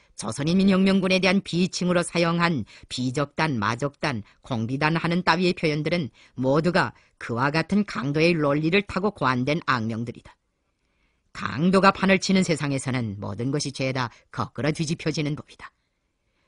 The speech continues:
불청객 미나미는 제법 주인 행세를 하면서 대낮에 서울 장안으로 버젓이 들어서고, 반면에 주인인 우리들은 길도 없는 밀림을 헤치며 제 나라 땅으로 숨어 들어가야 했으니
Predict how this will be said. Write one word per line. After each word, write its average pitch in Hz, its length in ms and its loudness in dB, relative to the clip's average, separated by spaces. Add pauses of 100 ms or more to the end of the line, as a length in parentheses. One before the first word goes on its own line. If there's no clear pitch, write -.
(160)
불청객 175 800 2
미나미는 180 580 2 (240)
제법 156 400 2
주인 143 240 -2
행세를 160 380 0
하면서 156 480 -2 (240)
대낮에 156 520 2
서울 156 320 0
장안으로 160 520 0
버젓이 131 440 -4
들어서고, 143 520 -6 (380)
반면에 180 500 2
주인인 160 480 0
우리들은 180 480 2 (240)
길도 139 480 -2
없는 151 280 0
밀림을 135 420 -4
헤치며 131 440 -4 (180)
제 107 240 -6
나라 131 220 0
땅으로 190 380 2
숨어 175 240 0
들어가야 165 400 2
했으니 143 480 -4